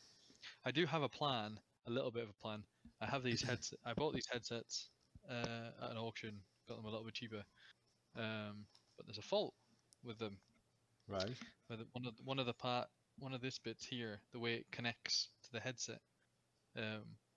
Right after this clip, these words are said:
Speaker 1: is a, it's just a bit flimsy
Speaker 2: Right,
Speaker 1: and
Speaker 2: okay.
Speaker 1: breaks on quite a lot of 'em. Um, I fixed this pair 'cause it was a relatively small damage, but I have another pair of
Speaker 2: <clears throat>
Speaker 1: these.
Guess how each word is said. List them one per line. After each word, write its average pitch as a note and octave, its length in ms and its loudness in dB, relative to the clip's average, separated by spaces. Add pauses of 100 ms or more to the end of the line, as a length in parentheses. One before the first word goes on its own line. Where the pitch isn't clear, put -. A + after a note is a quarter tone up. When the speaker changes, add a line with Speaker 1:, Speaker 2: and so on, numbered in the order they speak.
(160)
Speaker 1:
is A2+ 80 -4
a, A2+ 60 -2 (1000)
it's C3+ 100 -4
just - 240 4
a C#3 40 2
bit C3 240 2
flimsy G#2+ 560 0 (680)
Speaker 2:
Right, G2+ 200 0
Speaker 1:
and A2+ 100 0
Speaker 2:
okay. G2 80 -2
Speaker 1:
breaks A#2+ 520 2 (220)
on A2+ 120 -8
quite - 180 0
a - 40 -2
lot A2 120 -2
of G#2+ 80 -4
'em. G#2 140 -6 (1500)
Um, A2+ 360 0 (460)
I B2+ 100 -4
fixed - 340 0
this D3 160 4
pair G2+ 340 2
'cause A2+ 100 -6
it A2 80 -4
was A2 120 -4
a A2 80 -8
relatively A2+ 420 0
small A2+ 300 -4
damage, A2 420 -2
but A2+ 120 -2
I A#2 40 0
have A2+ 140 0
another B2 320 0
pair B2 360 2
of G2+ 100 -2
Speaker 2:
<clears throat> G#2+ 40 -8
Speaker 1:
these. G#2 400 -4